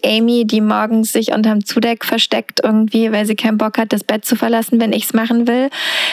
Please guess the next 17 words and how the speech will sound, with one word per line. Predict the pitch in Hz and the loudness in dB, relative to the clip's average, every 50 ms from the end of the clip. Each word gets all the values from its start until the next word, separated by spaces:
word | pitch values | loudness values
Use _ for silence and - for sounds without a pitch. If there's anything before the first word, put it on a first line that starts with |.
| - - | -2 -2
Ja, | 233 214 226 254 - | 0 0 0 -2 -2
also | - 220 220 220 | -2 0 0 0
das | 214 226 226 214 - - - | 0 0 0 -2 -2 -4 -2
können | - 240 240 240 233 | 0 0 2 2 0
alles | - - - 240 254 262 247 - - | 0 0 0 0 0 0 -2 -2 0
Momente | - 220 214 214 214 - 208 214 - 220 | 2 2 4 2 2 0 0 0 0 2
sein, | 208 208 202 202 214 208 208 | 2 2 2 2 2 2 2
die | 214 214 208 | 2 2 2
mich | 202 208 208 - | 2 2 2 0
wahnsinnig | - 214 202 202 202 208 - - 101 - | 0 0 0 0 2 2 2 2 0 0
glücklich | - 202 202 - 214 202 - - | 0 -2 0 0 0 0 0 2
machen. | 202 202 202 - - 208 202 196 | 0 0 2 2 2 2 2 2
Das | 214 202 - | 2 0 2
muss | 240 226 240 - - | 2 0 0 0 -2
gar | - 220 233 220 | -4 -2 -2 0
nicht | 220 226 214 - | 0 -2 0 0
immer | - 208 208 208 208 202 196 196 190 180 - | 0 0 2 2 2 2 2 2 0 0 -2